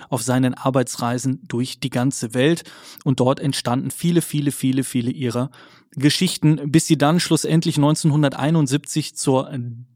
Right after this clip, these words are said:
Dame of the British Empire ernannt wurde von der Queen. Das alles ist schon beeindruckend genug. Äh, mindestens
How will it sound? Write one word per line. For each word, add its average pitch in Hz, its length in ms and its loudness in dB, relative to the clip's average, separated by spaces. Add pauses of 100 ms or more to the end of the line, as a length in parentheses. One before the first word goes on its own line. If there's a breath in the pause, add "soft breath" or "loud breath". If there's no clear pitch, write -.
Dame 160 440 4
of - 180 -4
the 135 80 2
British 143 520 2
Empire 127 500 -2
ernannt 123 360 -6
wurde 123 280 -4 (520 loud breath)
von 117 260 -2
der 135 100 2
Queen. 123 500 0 (1400 loud breath)
Das 170 180 2
alles 196 340 2
ist - 140 -2
schon 180 320 2
beeindruckend 160 680 2
genug. 170 540 6 (520)
Äh, 143 100 2
mindestens 180 760 4